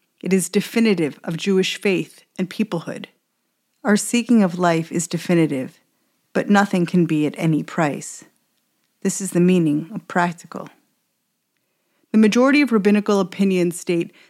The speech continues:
that if a ransom is too outrageous, it should not be paid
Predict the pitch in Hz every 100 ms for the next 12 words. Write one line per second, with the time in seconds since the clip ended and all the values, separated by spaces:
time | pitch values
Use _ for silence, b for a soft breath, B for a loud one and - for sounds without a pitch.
0 | b 196 - 208 220 233 233 233 214 202
1 | 196 - - 262 233 226 190 190 - 180
2 | - - _ _ - 196 196 180 - 180
3 | 180 220 190 160